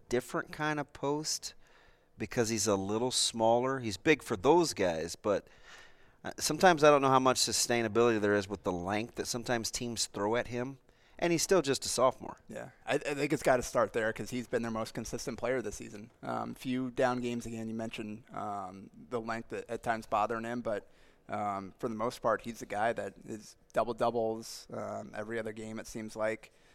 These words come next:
Speaker 2: um, scoring twenty more often than not. He's having a really good season, so, and all those other guys, they've been up and down. Um, it, it, I mean,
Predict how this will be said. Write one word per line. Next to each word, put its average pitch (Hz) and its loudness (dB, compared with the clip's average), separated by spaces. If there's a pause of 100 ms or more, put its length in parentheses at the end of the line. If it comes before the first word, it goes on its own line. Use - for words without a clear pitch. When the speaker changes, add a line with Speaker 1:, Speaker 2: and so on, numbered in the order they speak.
(180)
Speaker 2:
um, 101 -6 (100)
scoring 117 -2
twenty 117 -6
more 110 -4
often 110 -4
than 104 -8
not. 104 -2 (260)
He's 120 -6
having 120 0
a 107 -2
really 113 -4
good 113 -4
season, 107 -8
so, 90 -8 (200)
and 113 -12
all 110 -4
those 123 -6
other 120 -2
guys, 104 -2 (260)
they've 127 -2
been 151 6
up 160 2
and 139 -4
down. 131 4 (160)
Um, 98 -6 (280)
it, 107 -4
it, - -20 (100)
I 117 -10
mean, 104 -12